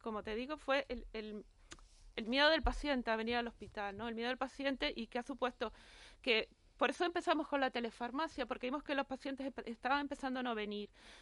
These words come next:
por miedo a acercarse al hospital. Eso que ha supuesto que en determinados pacientes, determinadas patologías crónicas se han visto agravadas, ¿no? Eso de-, desde nuestro ámbito de farmacia hospitalaria ha sido, eh, lo que, lo que más hemos detectado, eh,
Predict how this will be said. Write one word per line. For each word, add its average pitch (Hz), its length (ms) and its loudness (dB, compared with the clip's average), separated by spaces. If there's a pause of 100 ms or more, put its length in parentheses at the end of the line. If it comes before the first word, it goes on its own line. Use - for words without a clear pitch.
por 208 160 2
miedo 240 400 4
a 196 80 4
acercarse 202 460 -2
al 226 80 0
hospital. 220 300 -2
Eso 262 140 -4
que 302 80 0
ha 294 40 0
supuesto 240 440 -2
que 214 80 -8
en 196 60 -6
determinados 214 420 -2
pacientes, 285 400 -4
determinadas 226 360 -4
patologías 277 420 -2
crónicas 262 420 -2
se - 60 -10
han 226 80 -6
visto 247 220 -6
agravadas, 165 640 -4 (420)
¿no? 233 220 0
Eso 269 320 0
de-, 214 280 -6
desde 208 240 -4
nuestro 208 300 -2
ámbito 247 240 0
de 285 80 6
farmacia 262 320 -2
hospitalaria 220 520 2
ha - 20 -2
sido, 240 320 0 (420)
eh, 220 300 4
lo 202 180 2
que, - 100 -8
lo 214 140 -4
que 196 80 -8
más 214 180 0
hemos 269 160 0
detectado, 240 760 2
eh, 196 380 -4